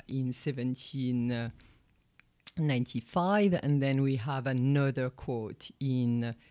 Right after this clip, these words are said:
eighteen fifty-five. So we have this long history of reverse glass painting arriving. The first one is the most interesting because in seventeen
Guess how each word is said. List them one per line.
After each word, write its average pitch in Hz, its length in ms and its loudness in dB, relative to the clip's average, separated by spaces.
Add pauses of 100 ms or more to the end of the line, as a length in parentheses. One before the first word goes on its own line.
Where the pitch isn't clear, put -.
(260)
eighteen 123 600 -2
fifty-five. - 920 -8
So - 240 2
we 143 200 2
have 127 520 -2 (580)
this 143 340 0
long 156 300 8
history 151 640 0 (340)
of 127 380 -2
reverse 135 340 2
glass 139 280 -4
painting 131 380 2
arriving. 127 720 0 (440)
The 147 160 2
first - 500 4
one 147 180 4
is 131 160 0
the 131 80 -4
most 123 380 -2
interesting 123 640 -4
because 135 360 -6
in 135 120 -2
seventeen 143 800 -2